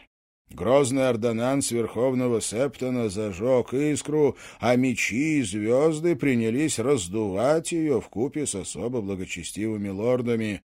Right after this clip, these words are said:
которые богов страшились больше, чем своего короля. Принца Эйгона с принцессой Рейеной народ знал плохо,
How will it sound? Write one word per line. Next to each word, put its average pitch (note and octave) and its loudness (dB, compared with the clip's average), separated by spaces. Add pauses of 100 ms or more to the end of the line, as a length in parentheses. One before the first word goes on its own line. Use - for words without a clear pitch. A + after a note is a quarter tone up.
(220)
которые B2 2
богов A2+ 0
страшились A2 -2
больше, A2 -2
чем A#2 0
своего A2 -2
короля. A2 -6 (680)
Принца F3 4
Эйгона F2+ 6
с - -2
принцессой F#2+ -2
Рейеной F#2 -4
народ G#2+ -2
знал A#2 -4
плохо, F2 -4